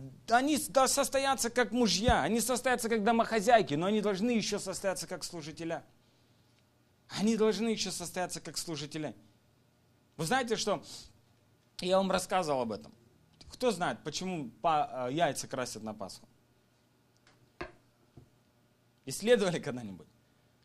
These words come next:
Мария пришла проповедовать к царю римскому с красным яйцом, покрасила яйцо.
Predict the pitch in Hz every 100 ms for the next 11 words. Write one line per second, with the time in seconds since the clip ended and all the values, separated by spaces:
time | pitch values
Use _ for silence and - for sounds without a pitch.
0 | - 151 175 226 190 - - _ _ _
1 | _ _ _ _ _ _ _ 151 147 196
2 | 190 175 175 175 185 147 131 - 165 165
3 | 180 185 - 117 92 - _ _ _ _
4 | _ _ _ _ _ _ _ _ - -
5 | 156 156 - 131 131 127 - 131 98 110
6 | 139 131 - 120 113 - 104